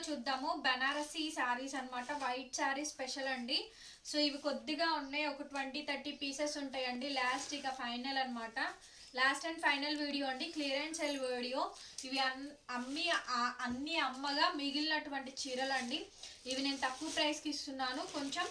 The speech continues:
ఆ, తక్కువ ప్రైస్కి ఇస్తున్నాను, కావాల్సిన వాళ్ళు తీసేసుకోండి. ఫైవ్ ఫిఫ్టీ ఫ్రీ షిప్పింగ్ అమ్మాం కదా, నాలుగు వందల యాభై రూపాయలు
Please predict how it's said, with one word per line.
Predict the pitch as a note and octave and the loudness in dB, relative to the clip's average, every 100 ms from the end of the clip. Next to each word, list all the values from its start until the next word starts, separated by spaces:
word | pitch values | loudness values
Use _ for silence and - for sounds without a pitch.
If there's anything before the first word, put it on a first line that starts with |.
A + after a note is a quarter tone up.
| - - - - | -4 -8 -8 -2
ఆ, | B3+ B3+ C#4 | 0 2 2
తక్కువ | C4+ D#4 | 0 0
ప్రైస్కి | - D4+ C#4+ - D#4 | 0 2 2 -2 -4
ఇస్తున్నాను, | C#4+ - C4+ C4 D#4+ | -4 -6 -2 -2 0
కావాల్సిన | E4 C#4 C#4 - C4+ | 2 2 2 0 0
వాళ్ళు | C4 | 0
తీసేసుకోండి. | C#4+ C4 C4 - B3+ A#3+ A#3+ F4+ - - - - | 0 -2 -2 -4 -4 -2 -2 -2 -6 -16 -20 4
ఫైవ్ | D4+ D#4 | 6 6
ఫిఫ్టీ | F#4 - G4 - | 4 -4 -4 -2
ఫ్రీ | E4 | 0
షిప్పింగ్ | D#4 E4 D#4 C#4+ | 0 -2 -2 -2
అమ్మాం | C4+ C4 C4 | -2 -2 0
కదా, | C4 B3+ F#4 F4 | 0 2 4 4
నాలుగు | D4 D4+ | 4 2
వందల | D4+ D4 | 2 2
యాభై | C4 C4+ | 4 2
రూపాయలు | C4 C4+ C4 D#4+ D5+ - - | 0 2 2 4 2 0 -14